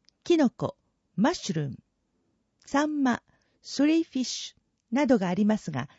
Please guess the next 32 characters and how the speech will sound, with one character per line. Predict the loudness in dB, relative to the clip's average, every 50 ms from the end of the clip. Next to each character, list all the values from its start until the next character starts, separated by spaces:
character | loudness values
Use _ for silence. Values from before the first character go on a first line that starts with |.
| _ _ _ _ _ _ _
ぜ | -2 0 0 0
ひ | 2 0 -2 -2 -2 -4 _
そ | -4 0 2 2
の | 2 2
他 | 0 -2 -2 0 0 0
の | 0 0
食 | -2 -2 0 0 2
材 | 2 2 2 2 2
の | 2 2
英 | 2 2 2 2
語 | 2 2 2
も | 2 0 0
調 | -2 0 0 0
べ | 0 0
て | -2 0 -2
み | -2 -2
て | -4 -6
く | -6 -4
だ | -6 -6
さ | -6 -6 -8 -8
い。 | -8 _ _ _ _ _ _ _ _ _ _ _ _ _ _ _ _ _ _ _ -2
外 | 2 2 2 2
国 | 2 -2 -2 0 0 -2
の | -2
人 | -2 -2 -4 -2
た | -2 -2 -4
ち | 0 0 2
に | 2 2 0
も | -2 -4 -6 -8 _ _ _ 0 2
日 | 2 4
本 | 4 2 0 0 0 0
の | -2 -2 -2